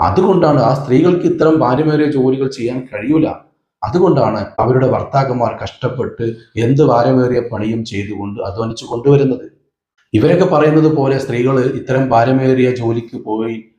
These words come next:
അവരെ പ്രയാസപ്പെടുത്തേണ്ട കാര്യമില്ലല്ലോ. അങ്ങനെ പ്രയാസപ്പെടുത്തരുത് എന്നാണ്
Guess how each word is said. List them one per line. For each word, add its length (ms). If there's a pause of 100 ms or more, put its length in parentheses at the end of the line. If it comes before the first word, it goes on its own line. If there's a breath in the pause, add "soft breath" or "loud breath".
(120)
അവരെ 320
പ്രയാസപ്പെടുത്തേണ്ട 760
കാര്യമില്ലല്ലോ. 560 (1080)
അങ്ങനെ 280
പ്രയാസപ്പെടുത്തരുത് 1000
എന്നാണ് 380